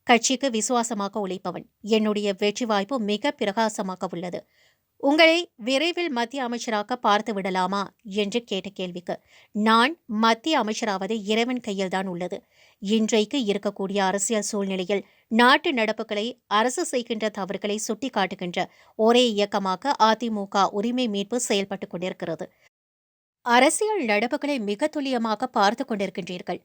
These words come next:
யாரால் எப்படி இந்த கட்சி சின்னாபின்னமாக்கப்பட்டது என்பது அனைவருக்கும் தெரியும்.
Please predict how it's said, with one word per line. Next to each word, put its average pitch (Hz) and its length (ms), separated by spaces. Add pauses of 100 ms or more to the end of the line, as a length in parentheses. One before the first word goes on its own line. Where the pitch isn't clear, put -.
(160)
யாரால் 233 600
எப்படி 226 500
இந்த 196 200
கட்சி 202 460
சின்னாபின்னமாக்கப்பட்டது 214 1200
என்பது 196 360
அனைவருக்கும் 196 540
தெரியும். 180 360